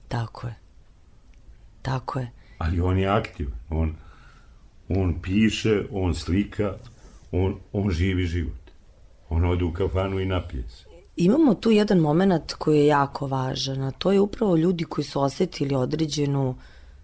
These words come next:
Speaker 1: e, problem u životu, doživeli zaista tešku situaciju kao što je upravo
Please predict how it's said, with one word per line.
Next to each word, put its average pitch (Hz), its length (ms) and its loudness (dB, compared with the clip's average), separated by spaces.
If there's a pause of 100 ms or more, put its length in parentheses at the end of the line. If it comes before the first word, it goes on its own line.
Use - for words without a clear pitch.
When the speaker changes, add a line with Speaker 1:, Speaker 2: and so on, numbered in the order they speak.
Speaker 1:
e, - 40 -8 (640)
problem 143 440 2
u 131 40 -4
životu, 127 480 -2
doživeli 139 800 2
zaista 139 420 0
tešku - 340 -6
situaciju 123 680 -6
kao 113 240 -8
što - 260 -8
je 117 140 -6
upravo 110 520 -8